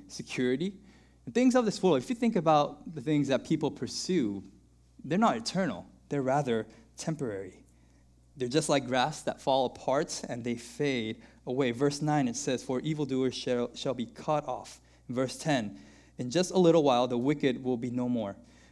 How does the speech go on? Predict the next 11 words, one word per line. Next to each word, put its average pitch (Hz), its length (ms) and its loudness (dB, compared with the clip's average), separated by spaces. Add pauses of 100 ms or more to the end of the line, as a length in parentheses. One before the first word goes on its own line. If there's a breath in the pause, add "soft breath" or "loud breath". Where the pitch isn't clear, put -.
(140)
Though 127 140 6
you 120 180 4
look 175 220 4
carefully 180 540 4
at 160 220 -4
his 175 180 -4
place, 127 440 -2
he - 180 -10
will 117 100 -4 (140)
not 123 180 -4 (220)
be 110 340 -6